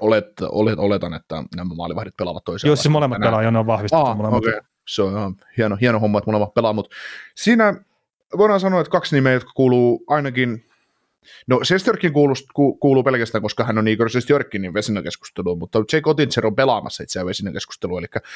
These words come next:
Speaker 1: tässä nähdään kahden, öö, kovan, kovan, tällä, tälläkin kaudella todella kovan maalivahdin välinen taistelu, niin, niin jos puhutaan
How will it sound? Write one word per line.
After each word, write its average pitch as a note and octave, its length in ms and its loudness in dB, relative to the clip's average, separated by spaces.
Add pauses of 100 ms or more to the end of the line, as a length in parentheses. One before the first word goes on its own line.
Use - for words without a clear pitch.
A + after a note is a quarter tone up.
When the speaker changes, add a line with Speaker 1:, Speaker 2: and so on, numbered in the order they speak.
(280)
Speaker 1:
tässä A#2+ 200 0
nähdään A2+ 200 0
kahden, A2+ 300 0 (680)
öö, G#2+ 840 0 (800)
kovan, A2+ 380 0
kovan, A2+ 380 -2 (280)
tällä, A#2 280 0
tälläkin C3+ 300 0
kaudella C3+ 220 4
todella A2+ 280 2
kovan G#2+ 180 -4
maalivahdin G#2 420 0
välinen G2+ 320 -6
taistelu, A2+ 440 0
niin, F#2+ 220 -8 (480)
niin G2+ 300 -6
jos D3+ 200 0
puhutaan B3 520 0